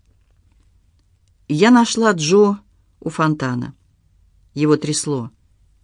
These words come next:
«Каким же я был дураком!» — с отвращением выдавил он. «Выходит, заслужил». Мне было больно говорить.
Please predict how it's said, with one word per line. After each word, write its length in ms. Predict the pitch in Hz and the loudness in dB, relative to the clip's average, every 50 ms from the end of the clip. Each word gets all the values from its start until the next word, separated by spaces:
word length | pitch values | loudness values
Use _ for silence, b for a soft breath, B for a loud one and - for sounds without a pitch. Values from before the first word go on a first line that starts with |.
| _ _ _ _ _ _ _ _ _ _ _ _ _ _ | _ _ _ _ _ _ _ _ _ _ _ _ _ _
«Каким 420 | - 226 214 214 - 190 170 156 | 0 0 0 0 0 0 0 0
же 120 | 143 143 147 | 0 0 0
я 140 | 143 139 | -2 -2
был 180 | 131 131 135 127 | -2 -2 -4 -4
дураком!» — 520 | 120 135 131 135 131 135 - 135 135 131 131 | -4 -4 -4 -4 -4 -4 -2 -2 -2 -2 -2
с 80 | - | -4
отвращением 640 | 147 139 - 147 147 135 - 147 143 139 139 139 139 | -6 -4 -4 -4 -2 -2 -2 0 0 2 2 2 0
выдавил 400 | 131 139 131 135 123 135 135 131 | 0 -2 -4 -4 -4 -2 -2 0
он. 240 | 135 135 135 135 b b b b b b b b b b | 0 0 0 -2 b b b b b b b b b b
«Выходит, 560 | 202 202 202 196 - - 160 151 143 151 139 | 0 2 2 2 4 2 2 2 2 2 0
заслужил». 640 | 139 151 147 - 156 139 131 123 131 135 127 123 - _ _ _ _ _ _ _ _ _ _ _ _ _ _ _ _ _ _ _ _ _ _ _ | 0 -2 -2 -2 -4 -4 -4 -4 -4 -6 -6 -8 -12 _ _ _ _ _ _ _ _ _ _ _ _ _ _ _ _ _ _ _ _ _ _ _
Мне 300 | - 170 170 165 165 160 | -4 -2 0 0 0 0
было 200 | 156 151 160 165 | 0 0 0 0
больно 320 | 160 156 165 151 139 139 139 | 0 0 0 0 2 2 0
говорить. 560 | 135 143 143 147 147 143 139 131 - - | 0 -2 -2 -2 -2 -4 -4 -6 -10 -14